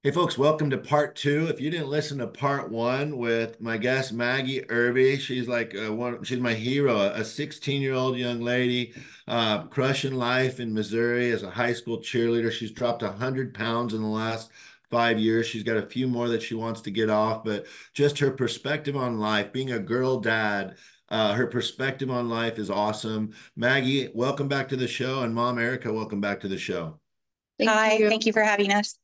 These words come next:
Speaker 1: I know Brett, Dad Brett's hiding to the side over there. You gonna show Brett, let him wave to us. Uh, I'll start by, um, hey, Brett, I, I wanna compliment you again, being a girl dad.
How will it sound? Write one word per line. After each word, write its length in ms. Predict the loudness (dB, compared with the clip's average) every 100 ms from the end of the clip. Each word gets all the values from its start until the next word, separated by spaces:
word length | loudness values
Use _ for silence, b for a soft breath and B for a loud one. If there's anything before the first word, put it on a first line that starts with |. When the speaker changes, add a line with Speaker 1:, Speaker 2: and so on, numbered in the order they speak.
| _ _ -2
Speaker 1:
I 120 | 2
know 160 | 2 2
Brett, 460 | 4 4 4 2
Dad 320 | 0 2 2
Brett's 340 | 2 2 0 -6
hiding 380 | -4 2 2 2
to 60 |
the 80 | -2
side 340 | -2 0 2
over 140 | 0 2
there. 100 | 0
You 60 |
gonna 120 | 0 -2
show 200 | -4 -4
Brett, 360 | 0 0 0
let 160 | -2 0
him 180 | -2 -2
wave 280 | 0 -2 0
to 220 | 0 0
us. 160 | -2
Uh, 260 | -2 -2 -4 B B B
I'll 160 | 2 2
start 480 | 0 2 2 2
by, 360 | 4 4 6 4
um, 520 | 0 0 0 -2 -6 b b _
hey, 160 | 2 2
Brett, 400 | 4 4 4 2
I, 180 | -2
I 120 | -2 -4
wanna 200 | -2 -4
compliment 640 | -4 -6 -4 -2 -2 -2
you 300 | -2 0 2
again, 320 | 0 0 -2
being 180 | -2 -2
a 80 | -2
girl 320 | 0 0 2
dad. 500 | 2 2 4 2 0